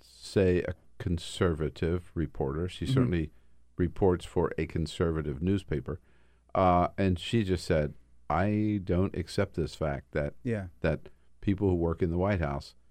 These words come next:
Speaker 1: are working only for the president. No, they're, they're working for us."
Speaker 2: Yeah.
Speaker 1: Right? Uh, so that was just a, a, a false assertion on the part of, uh, Sarah Huckabee Sanders, which was coupled with a,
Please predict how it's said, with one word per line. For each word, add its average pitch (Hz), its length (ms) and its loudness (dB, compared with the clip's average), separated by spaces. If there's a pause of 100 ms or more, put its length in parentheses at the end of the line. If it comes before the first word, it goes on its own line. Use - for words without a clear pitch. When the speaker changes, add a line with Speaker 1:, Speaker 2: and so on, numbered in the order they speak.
(180)
Speaker 1:
are 87 80 4
working 82 460 0 (160)
only 92 300 6
for 82 160 -2
the 78 80 -6
president. 82 440 0
No, 73 160 -2
they're, 78 280 -2
they're 87 160 -2
working 85 500 -6 (120)
for - 180 0
us." - 360 0 (160)
Speaker 2:
Yeah. 123 160 4
Speaker 1:
Right? 78 120 -2 (600)
Uh, 85 420 4 (160)
so - 180 4
that 208 140 6
was 254 100 -2
just - 240 0
a, 107 160 8 (360)
a, - 60 -10 (180)
a 95 40 2
false - 560 2 (420)
assertion 85 560 0
on 65 100 -4
the 65 80 -6
part 62 240 -2
of, 53 120 -8 (380)
uh, 60 280 -2 (160)
Sarah 62 340 -2
Huckabee 69 320 -6
Sanders, 65 340 -4 (480)
which 110 460 2
was 104 180 0
coupled 131 360 2
with 90 180 2
a, 87 80 0